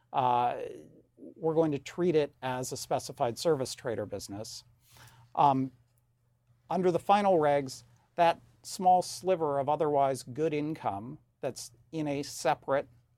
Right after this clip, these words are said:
otherwise qualifying trade or business is now going to be good income. So, uh, clients who may have thought, "Well, I'm in a specified service trade or business, I, I'm not going to find,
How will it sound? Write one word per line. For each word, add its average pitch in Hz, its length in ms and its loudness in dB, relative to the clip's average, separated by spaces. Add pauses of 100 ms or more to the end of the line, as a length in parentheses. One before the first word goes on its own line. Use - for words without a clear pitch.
otherwise 143 440 4
qualifying 143 640 2
trade 139 240 -2
or 131 80 0
business 127 500 -6 (220)
is 143 160 -10
now 143 200 0
going 131 220 -2
to 127 60 -4
be 123 120 -6
good 120 200 -4
income. 107 500 -10 (160)
So, 123 300 -4 (600)
uh, - 100 -20 (800)
clients 185 400 2
who 151 260 -4
may 160 260 -2
have 151 300 -4
thought, 143 380 2
"Well, 135 220 2
I'm 117 220 -4 (200)
in 156 140 -8
a 139 40 -2
specified 127 580 -4
service 139 320 -4
trade 127 200 -4
or 120 40 -4
business, 117 480 -10 (380)
I, - 180 -8
I'm 123 160 -6
not 135 280 -4
going 135 280 -2
to 113 140 -14
find, 127 720 -2